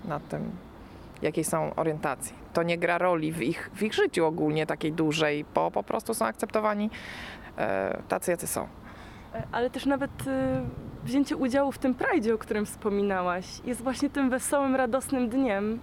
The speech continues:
Speaker 2: a w wielu miastach w Polsce to jest dalej akt ogromnej odwagi. E, to jest dalej sytuacja, w której wychodzisz na ulicę i potencjalnie może stać ci się krzywda.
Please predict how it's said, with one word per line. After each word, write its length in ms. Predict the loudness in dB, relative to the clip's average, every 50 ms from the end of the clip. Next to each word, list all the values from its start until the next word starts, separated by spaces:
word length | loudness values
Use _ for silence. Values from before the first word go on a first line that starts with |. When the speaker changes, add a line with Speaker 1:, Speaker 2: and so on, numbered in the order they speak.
| -6 -4
Speaker 2:
a 120 | -4 -4
w 100 | -4 -2
wielu 280 | 0 0 2 2 4 4
miastach 380 | 4 2 2 0 -2 -4 -4
w 60 | -4
Polsce 380 | -4 -2 0 0 0 -2 -6 -4
to 100 | -2 0
jest 120 | 0 2
dalej 220 | 2 2 2 2 2 2
akt 360 | -2 -4 -4 -6 -10 -12 -4 -4
ogromnej 500 | -2 0 2 2 4 4 4 4 2 2
odwagi. 600 | -2 -2 0 0 0 0 -2 -4 -6 -6 -6 -6 -6 -8 -12 -12 -12 -14 -14 -14 -16 -12 -6
E, 180 | -2 -2 -2 0
to 120 | 2 2
jest 120 | 0 2 2
dalej 600 | 0 2 2 4 4 4 4 4 4 2 0 -2
sytuacja, 520 | -4 -4 -2 0 0 0 0 0 0 -2
w 60 | -2
której 400 | -2 -2 0 2 2 4 2 0 -4 -6 -6
wychodzisz 420 | -6 -4 0 0 0 0 0 -2 0
na 120 | 2 2
ulicę 500 | 4 2 2 2 -2 -2 -2 0 2 2
i 120 | 2 0 -4 -8 -14 -2
potencjalnie 640 | -2 0 2 2 0 0 2 2 2 2 2 2 2
może 220 | 2 2 0 0
stać 260 | -2 -2 -4 -6 -4 -6
ci 80 | -8
się 140 | -6 -6 -8
krzywda. 580 | -8 -8 -4 -2 -2 -2 -2 -4 -6 -6 -6